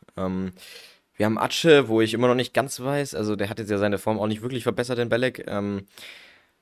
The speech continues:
hm, es ist eine schwierige Sache, äh, aber eigentlich hat man hier sehr, sehr viel Freiraum. Also ein Polulu kann linke Außenbahn spielen, ein Atsch-, äh, ein Abiyama könnte rein theoretisch auch, ähm,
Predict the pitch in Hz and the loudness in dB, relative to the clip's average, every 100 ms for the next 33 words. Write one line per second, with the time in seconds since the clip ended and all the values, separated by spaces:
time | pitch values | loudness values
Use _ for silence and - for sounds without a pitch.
0 | _ _ - 107 - - 71 - - 110 | _ _ -6 -6 -6 -14 -10 -8 -4 -4
1 | - 113 113 - 131 123 101 95 131 135 | -4 -4 -4 0 0 0 0 0 -2 -4
2 | - _ 82 101 76 95 95 - 110 110 | -8 _ -4 0 0 2 2 0 -2 -4
3 | 110 110 107 98 92 - - 95 98 87 | -4 -4 -4 -4 -6 -10 -8 -2 -2 -2
4 | 95 85 - - - 65 - 71 65 90 | -4 -4 -8 -10 -8 -6 -8 -8 -6 -6
5 | 90 104 104 117 110 101 98 92 - - | -4 -2 0 0 0 -2 -2 -8 -14 -20
6 | - _ 120 123 113 107 107 98 92 - | -20 _ 0 2 2 2 0 -2 -2 -2
7 | 98 87 80 107 - 82 92 82 90 98 | -2 -2 -2 -4 -2 -2 -2 -2 -4 -2
8 | 98 107 107 110 101 95 107 98 92 - | 0 2 0 0 0 0 -2 -4 -6 -2
9 | 110 117 - - 101 101 98 | -2 -2 -4 -6 -4 -4 -8